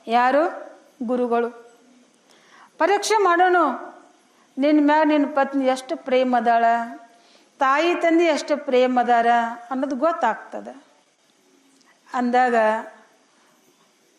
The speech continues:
ಆ ಹುಡುಗಂದ, "ಆಯ್ತ್ರಿ ಮಹಾತ್ಮರ, ಹಾಗೇ ಮಾಡೋಣ"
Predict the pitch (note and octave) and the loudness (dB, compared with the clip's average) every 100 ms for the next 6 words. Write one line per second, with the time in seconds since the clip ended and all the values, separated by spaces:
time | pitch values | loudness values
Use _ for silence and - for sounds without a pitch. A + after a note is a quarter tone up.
0 | _ - C#4 D4+ D4+ C#4 F4 D4+ C4 A#3+ | _ -4 0 0 0 0 2 2 0 2
1 | A#3+ A#3+ B3+ - - - _ _ - - | 2 0 -4 -12 -20 -20 _ _ -12 -2
2 | C#4+ D4+ C#4 C#4 B3+ A#3+ A#3+ - A#3 B3 | -2 -2 -2 0 0 -2 -6 -4 0 2
3 | E4 C4 G#3 - - _ _ _ - - | 2 0 -4 -14 -20 _ _ _ -18 -6
4 | C4+ C4+ C4 D4 C#4+ B3 A3+ A3 | -2 0 0 0 2 2 0 -2